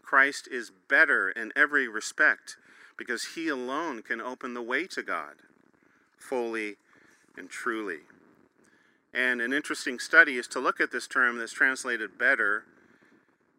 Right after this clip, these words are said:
in the book of Hebrews. Um, we see, uh, this gives us a lot of insight into the mind, uh, the frame of mind of the writer. And throughout the letter, he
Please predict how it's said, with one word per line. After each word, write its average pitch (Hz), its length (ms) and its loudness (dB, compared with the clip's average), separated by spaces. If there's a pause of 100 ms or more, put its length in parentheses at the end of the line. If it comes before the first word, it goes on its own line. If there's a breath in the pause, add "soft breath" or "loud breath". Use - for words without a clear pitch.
(100)
in 131 320 -2 (120)
the 110 60 -8
book 113 240 -8
of 107 120 -8 (100)
Hebrews. 104 840 -6 (120)
Um, 101 440 -6 (840)
we 107 80 -10
see, 110 340 -8 (480 loud breath)
uh, 107 280 0 (760)
this 120 140 -10
gives 123 200 -4
us 117 140 -12
a - 20 -10
lot 120 100 -2
of 113 80 -8
insight 135 480 2
into 123 300 -8
the 110 100 -8
mind, 117 560 -4 (120)
uh, 110 120 -2 (100)
the 107 80 -8
frame 160 300 4
of 117 140 -6
mind 107 240 -2
of 107 80 -6
the 107 80 -4
writer. 104 420 4
And 92 120 -10
throughout 123 380 2
the 139 100 -4
letter, 120 260 0
he 120 220 -10